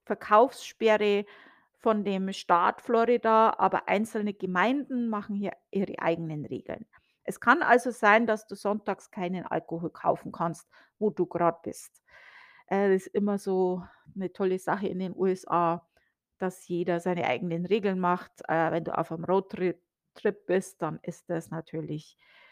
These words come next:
äh, ja, dann weißt du nie. <laughs>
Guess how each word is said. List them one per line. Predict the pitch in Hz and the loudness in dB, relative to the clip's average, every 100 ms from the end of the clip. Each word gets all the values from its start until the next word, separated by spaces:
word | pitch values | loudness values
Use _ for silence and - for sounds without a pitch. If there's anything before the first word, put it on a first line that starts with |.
| _ _ _ _ _ _ _ _ _ _ | _ _ _ _ _ _ _ _ _ _
äh, | 196 202 190 175 147 151 | -6 -6 -6 -8 -10 -12
ja, | 160 - | -14 -10
dann | - 175 | -4 -2
weißt | 170 190 - - | 0 -2 -4 -6
du | |
nie. | 170 - 220 320 - | 0 2 2 2 2
<laughs> | 285 254 | 2 0